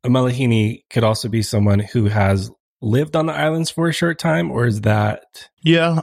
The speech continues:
Speaker 2: So you probably may know that many people choose to move to Hawaii for, you know, to live after retiring or whatever. So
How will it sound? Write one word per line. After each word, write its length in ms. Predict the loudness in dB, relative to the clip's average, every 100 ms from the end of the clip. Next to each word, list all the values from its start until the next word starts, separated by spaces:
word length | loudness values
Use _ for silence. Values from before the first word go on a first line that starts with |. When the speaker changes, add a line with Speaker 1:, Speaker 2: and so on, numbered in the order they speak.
| -6 -8
Speaker 2:
So 520 | -2 2 2 0 -6 _ -12
you 140 | -6
probably 480 | -2 0 0 2 2
may 180 | 4 4
know 300 | 4 2 2
that 240 | 0 -2 -8 -20 -20 -20 -2
many 320 | 2 4 2
people 360 | 0 0 2 0
choose 360 | 0 0 0
to 340 | 2 4 4 4
move 280 | 4 2 2
to 100 | 0
Hawaii 600 | 2 0 0 0 -2 -4 -12 -20 -20 -8
for, 560 | 0 2 2 2 -2 -6 _ _ _ -2
you 100 | 0
know, 320 | 0 -2 -4 -8 _ _ _ _ _ _ -2
to 160 | 2
live 480 | 4 2 2 -2 -4
after 340 | -6 -2 0
retiring 800 | 0 0 0 2 2 2 0 0
or 140 | 0 2
whatever. 600 | 2 2 2 2 0 -2 -6 _ _ -6
So 480 | -2 0 0 0